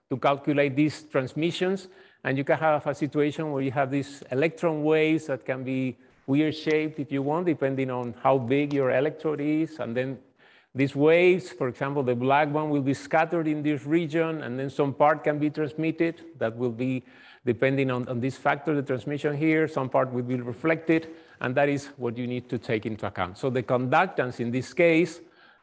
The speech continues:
uh, which is the inverse of the resistance, has to do with the transmission of all these, uh, quantum channels, okay? So basically to, to solve this problem theoretically, you,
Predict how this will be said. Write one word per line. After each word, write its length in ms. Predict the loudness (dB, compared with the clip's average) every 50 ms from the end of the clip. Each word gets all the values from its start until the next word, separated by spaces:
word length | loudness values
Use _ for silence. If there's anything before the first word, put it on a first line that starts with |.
| _ -4
uh, 260 | 0 2 2 2 0 -2 -4
which 240 | -6 -8 -6 -4 -4
is 160 | -6 -4 -2
the 140 | -2 -2 -2
inverse 380 | -2 0 2 2 2 0 -2
of 100 | -6 -4
the 100 | -4 -4
resistance, 640 | -4 -2 0 0 0 0 2 2 0 0 0 -4 -10 -20 _ _ _ _ -2
has 200 | 0 0 0 0
to 140 | -2 -2
do 120 | 0 0 0
with 220 | 2 2 0 0
the 80 | 0 -2
transmission 680 | -2 -2 -4 -4 -4 -4 -4 -4 -4 -4 -4 -6 -4 -2
of 60 | 0
all 300 | 2 4 4 4 4 2
these, 380 | 2 0 0 -2 -2 -4 -4 -2
uh, 140 | -2 -2
quantum 500 | 0 2 2 2 2 2 0 -2 -2 -2
channels, 560 | -4 -6 -6 -6 -6 -6 -8 -12 -14 -16 -16 -18 -18 -20 -16 -10 -8
okay? 300 | -8 -4 -2 -2 -2 -2 -6 -16 -20 -20 -20 -20 -20 -20 _
So 180 | -10 -4 -4 0
basically 520 | 2 2 0 0 0 0 2 4 4 2
to, 500 | 2 0 -2 -2 0 0 -2 -4 -6 -8 -10 -14 _ _ _ _ _ _
to 100 | -4 -4
solve 380 | -4 0 2 4 6 6 6 4
this 140 | 2 0 0
problem 360 | 2 2 4 4 4 2 -2
theoretically, 720 | 0 0 2 2 2 2 2 0 -2 -2 -4 -4 -4 -2
you, 300 | -2 -2 -2 -2 -2 -2